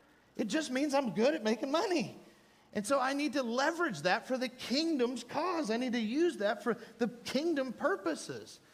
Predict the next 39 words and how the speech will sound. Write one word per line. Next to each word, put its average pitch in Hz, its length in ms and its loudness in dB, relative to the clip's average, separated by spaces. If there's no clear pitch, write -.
And 262 160 -2
y'all, 320 140 -2
I've 294 220 -2
seen 381 340 -4
it. - 80 -2
I 220 140 0
watch 247 420 -2
it. 175 80 -6
It's - 180 -2
happening 254 500 0
right 277 320 -2
here 254 220 -4
in 226 200 -2
this 226 220 -2
church - 540 -10
because 196 320 0
the 202 100 2
life 196 500 0
of, 202 200 -2
of - 200 -2
people 247 440 -4
are 190 180 2
generous, 175 1040 -2
and 214 120 4
it 202 120 2
doesn't, 226 360 0
they 190 100 2
don't 247 160 2
allow 240 380 2
money 208 280 0
to 202 160 -4
distort 226 540 0
and 220 100 2
disfigure 277 600 0
like, 151 240 2
like 165 180 -2
this 170 200 -2
is 151 100 -4
saying. 139 340 -4